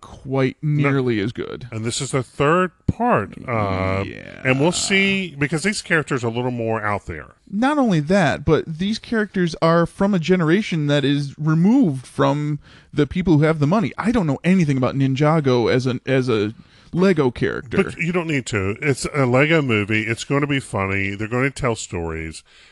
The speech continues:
Speaker 2: And my assumption, this will be a very capable film without Will Arnett.
Speaker 1: Well, without Will Arnett,
Speaker 2: <laughs>
Speaker 1: why, why do I even go to a Lego movie? I,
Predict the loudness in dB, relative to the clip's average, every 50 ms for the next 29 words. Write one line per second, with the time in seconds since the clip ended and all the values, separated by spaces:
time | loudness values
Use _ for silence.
0 | -18 -8 -2 -2 0 0 0 0 0 0 0 0 -2 -2 -2 -2 -2 -4 -6 -6
1 | -6 -8 -8 -6 -6 -4 -4 -4 -6 -4 -4 -4 -4 -2 -2 -2 -4 -4 -6 -8
2 | -8 -6 -6 -6 -6 -8 -10 -10 -10 -12 -12 -14 -16 -16 -16 -20 -20 -20 _ _
3 | _ _ _ _ -20 _ -4 -2 0 2 2 0 0 0 -2 -2 -2 -4 -6 -6
4 | -6 -6 -6 -6 -10 -12 -16 _ _ _ _ _ _ _ _ _ _ -2 0 0
5 | 0 -2 -4 -2 -2 0 2 4 4 4 4 4 2 2 2 2 2 0 0 0
6 | 2 4 4 4 4 4 2 0 0 2 2 4 4 4 2 2 2 2 2 2
7 | 2 0 -2 -2 0 0 2 2 2 2 2 0 0 -2 -4 -4 -6 -4 -4 -4
8 | -4 -2 -2